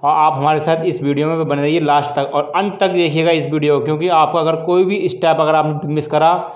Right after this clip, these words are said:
तो it का प्रयोग हमें सही तरीके से नहीं आएगा। it का प्रयोग प्राय जो होता है वो निर्जीव वस्तु,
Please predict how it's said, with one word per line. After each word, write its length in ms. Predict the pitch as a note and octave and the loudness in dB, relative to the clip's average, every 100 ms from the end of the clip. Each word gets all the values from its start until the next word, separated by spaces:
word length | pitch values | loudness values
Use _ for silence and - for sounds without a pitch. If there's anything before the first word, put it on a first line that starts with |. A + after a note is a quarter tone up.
| - | -12
तो 60 | D#3 | -4
it 140 | D3 | -2
का 120 | - D3+ | 0 0
प्रयोग 280 | D3+ D3+ | 2 2
हमें 180 | C3+ C#3+ | 2 -2
सही 180 | C#3+ C#3+ | -2 -2
तरीके 280 | C#3 C3 D#3 | -2 -4 -2
से 80 | D3+ | -2
नहीं 160 | D3 | -2
आएगा। 280 | C3 A#2 - | 0 0 -2
it 180 | F3+ E3+ | -4 -2
का 100 | G3+ | -2
प्रयोग 800 | G3+ - - - D#3+ E3+ F#3 F#3 | -2 -4 -14 -8 -2 2 2 0
प्राय 260 | E3 D#3+ F3 | 0 2 2
जो 120 | F3 | 2
होता 180 | D#3+ F3 | 2 2
है 60 | F3 | 2
वो 80 | F3+ | 0
निर्जीव 380 | D#3 D3 F3+ D#3+ | -2 0 0 0
वस्तु, 480 | D#3 - F#3+ G#3 | -2 -2 -2 -4